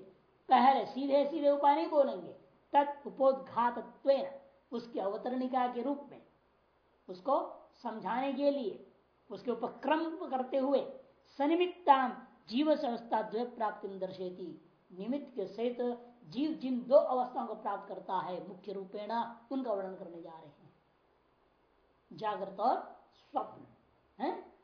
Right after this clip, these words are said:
नहीं, जागृत और सुषुप्ति। स्वप्न भी जागृत के अधीन हो गया, वो भी जागृत कोटि में आ गया, उसको अलग नहीं गिन रहे, इसलिए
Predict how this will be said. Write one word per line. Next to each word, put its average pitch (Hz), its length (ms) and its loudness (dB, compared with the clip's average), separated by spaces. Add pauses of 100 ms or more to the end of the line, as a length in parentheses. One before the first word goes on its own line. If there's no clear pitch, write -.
(220)
नहीं, 220 320 -6 (380)
जागृत 208 500 -2
और 254 160 6 (280)
सुषुप्ति। 254 880 -4 (2000)
स्वप्न 240 300 0
भी 311 200 -2
जागृत 226 440 -2
के 269 180 -4
अधीन 247 280 -2
हो 240 140 -4
गया, 277 200 0
वो 277 100 2
भी 285 120 -4
जागृत 262 260 4
कोटि 269 220 -2
में 285 140 0
आ 269 160 6
गया, 240 260 -2 (1300)
उसको 185 180 -4
अलग 254 180 4
नहीं 277 160 0
गिन 240 160 0
रहे, 185 240 -10
इसलिए 127 360 -20